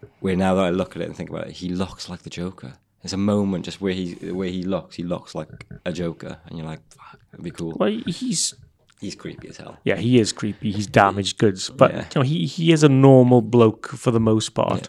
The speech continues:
Speaker 1: Yeah. You, you, if you met him, if you just met him without knowing or any of his backstory, you wouldn't think anything of him. But when you see his backstory and see what he does,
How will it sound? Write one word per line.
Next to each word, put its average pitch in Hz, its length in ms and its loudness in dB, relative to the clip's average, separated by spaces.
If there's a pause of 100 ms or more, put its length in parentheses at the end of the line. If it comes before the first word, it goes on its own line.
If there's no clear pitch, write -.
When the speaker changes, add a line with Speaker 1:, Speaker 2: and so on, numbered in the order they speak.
Speaker 1:
Yeah. 113 120 -6
You, - 20 -6
you, 151 260 0 (640)
if 143 120 -2
you 143 80 6
met 117 300 2
him, 92 160 -8
if 85 100 -6
you 110 60 -6
just - 160 -2
met 107 200 4
him 92 380 -6
without 95 280 0
knowing 95 360 2
or 87 160 0
any 90 120 0
of 87 60 -4
his 85 100 -2
backstory, 87 540 -6
you 85 160 -6
wouldn't 104 280 4
think 92 360 -2
anything 90 320 -2
of 85 180 -4
him. 85 160 -6
But 85 160 -10
when 95 120 -2
you 92 80 -2
see 104 320 2
his 90 180 -4
backstory 90 480 -4
and 87 100 -2
see 98 320 0
what 90 140 -2
he 90 140 -8
does, - 360 -8